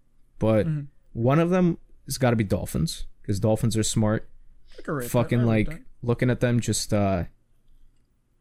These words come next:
Speaker 1: bro, some of the shit they do is just, like, you could tell these guys are thinking, you know?
Speaker 2: <laughs> These guys,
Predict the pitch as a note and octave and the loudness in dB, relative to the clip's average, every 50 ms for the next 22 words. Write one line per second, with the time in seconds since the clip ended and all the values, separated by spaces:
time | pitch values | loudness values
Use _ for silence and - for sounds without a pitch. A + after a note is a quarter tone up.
0 | _ _ A#2+ G#2 - - C3+ C#3+ F3+ F#3 E3 - - - C#3+ - - A#2+ A2+ G2 | _ _ -2 -2 0 0 2 2 4 4 2 2 2 0 0 0 2 0 2 2
1 | F#2+ G#2+ G#2+ G2+ F2 F2+ - - G2+ - - G2+ F#2+ - - E2 A#2 - D3 C3 | 2 2 2 2 0 -2 -6 -8 -8 -6 -4 -4 -4 -4 -6 -12 -4 -2 -2 -2
2 | - - C3+ A#2 A2 G#2+ A2 G#2+ - - - B2 A#2+ G#2+ G2 - - G#2 G2+ F#2+ | 0 0 0 2 2 0 0 -2 0 -2 -2 0 0 -2 -4 -2 -2 0 0 0
3 | - - - - - - - - - _ _ G3+ G3+ - - F3 F3+ C#3+ E3 F3+ | -4 -8 -14 -16 -20 -20 -20 -20 -20 _ _ -2 0 2 2 4 4 4 4 4